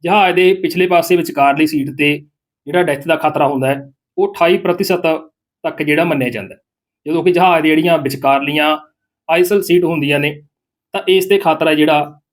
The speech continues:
ਉਹ ਚੁਤਾਲੀ ਪਰਸੈਂਟ ਤੱਕ ਮੰਨਿਆ ਜਾਂਦਾ ਹੈ। ਤਾਂ ਇਹ ਸਾਰੀ ਕਹਾਣੀ ਹੈ ਗਿਆਰਾਂ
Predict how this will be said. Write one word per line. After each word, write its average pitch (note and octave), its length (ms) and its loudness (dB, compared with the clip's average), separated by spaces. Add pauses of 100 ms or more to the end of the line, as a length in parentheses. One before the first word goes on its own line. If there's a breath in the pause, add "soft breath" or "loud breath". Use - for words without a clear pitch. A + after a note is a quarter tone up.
(120)
ਉਹ G3+ 100 0
ਚੁਤਾਲੀ D#3 460 0
ਪਰਸੈਂਟ D3+ 420 -4
ਤੱਕ B2+ 240 -2
ਮੰਨਿਆ B2 260 -2
ਜਾਂਦਾ G2+ 260 -16
ਹੈ। - 40 -20 (640)
ਤਾਂ D#3+ 140 -14
ਇਹ F3 140 2
ਸਾਰੀ E3+ 200 0
ਕਹਾਣੀ D3 420 -4
ਹੈ C#3 300 -4 (720)
ਗਿਆਰਾਂ D#3 560 0